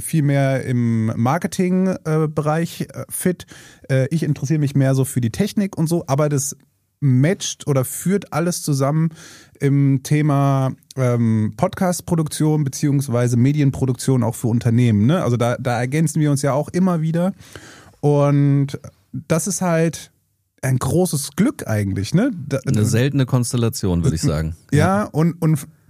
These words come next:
Speaker 1: das, vielleicht kann, kann, könnt ihr das heute auch mitnehmen, dass ihr vielleicht, weil sowas kann man nicht erzwingen, aber man kann ja mit offenen Augen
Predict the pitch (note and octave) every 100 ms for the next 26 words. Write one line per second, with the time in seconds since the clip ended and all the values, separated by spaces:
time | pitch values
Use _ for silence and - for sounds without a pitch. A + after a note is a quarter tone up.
0 | - - - - C3+ C3 - - D3 D3+
1 | - F#3+ F3 C3 C3+ C#3 E3+ E3+ E3 -
2 | F3 F3 B2+ C#3+ F3+ E3+ D3+ D#3+ C#3+ C#3
3 | D3 D3 C#3 C#3 C#3 - - B2 B2 C#3+
4 | D#3 - - E3 D#3+ D3 - - F3+ G#3
5 | A3 C3+ C3 C3 B2+ D#3+ C#3 B2+ D3 C#3+
6 | C#3+ C3+ C#3+ E3+ D3 A#2+